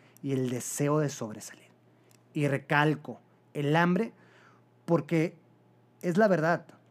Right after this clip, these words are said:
todos alguna vez tuvimos o seguimos teniendo hambre de sobresalir en la vida. Yo recuerdo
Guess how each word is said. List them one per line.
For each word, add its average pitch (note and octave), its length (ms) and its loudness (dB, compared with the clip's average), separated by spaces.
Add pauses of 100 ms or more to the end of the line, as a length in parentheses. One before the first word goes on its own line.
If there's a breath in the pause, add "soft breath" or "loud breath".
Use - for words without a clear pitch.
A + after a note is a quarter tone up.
todos F#3+ 320 0
alguna D#3 240 2
vez E3 200 0
tuvimos E3 520 2
o D3 80 -4
seguimos C#3 440 -2
teniendo B2 480 -2
hambre B2 320 -4
de B2+ 100 -6
sobresalir G#2+ 540 -14 (600 soft breath)
en A#2+ 120 -8
la A2+ 120 -10
vida. A2+ 280 -14 (460 soft breath)
Yo D3+ 120 2
recuerdo F3+ 520 4